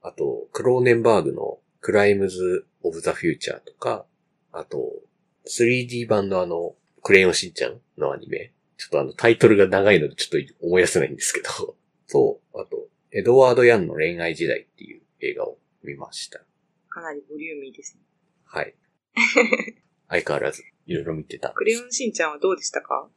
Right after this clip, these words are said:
Speaker 1: そうですね。まあ、山口さんもちょっとね、話してたと思うんですけど、
Speaker 2: うん。
Speaker 1: お説教パートになると、めっちゃ長く感じるみたいな。もっとバカバカしいネタいっぱい入れてこいよ、みたいな感じのこと言ったと思うんですけど、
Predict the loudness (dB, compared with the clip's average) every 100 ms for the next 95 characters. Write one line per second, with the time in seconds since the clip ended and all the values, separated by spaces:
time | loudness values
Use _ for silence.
0 | _ -12 -8 -2 0 -2 -6 -16 -12 -10
1 | -10 _ _ -8 -6 -2 2 2 2 -2
2 | -8 -10 -12 -8 -8 -6 -4 -4 -4 -6
3 | -6 -6 -8 -8 -10 -12 -16 -14 -12 -12
4 | -14 _ _ -20 _ _ _ _ -8 -6
5 | -6 4 4 6 6 4 2 -2 -6 -8
6 | -8 -10 -10 _ _ -6 -6 -6 -6 -2
7 | 2 4 2 0 -6 -6 -6 -6 -6 -12
8 | -12 _ _ _ _ -8 -4 0 2 4
9 | 6 6 4 2 -2 -4 -14 _ -4 0
10 | 0 0 2 2 2 2 2 0 -4 -8
11 | -8 -8 -12 -14 -12 -12 -8 -2 -2 -4
12 | -10 -18 -20 -10 -8 -8 -10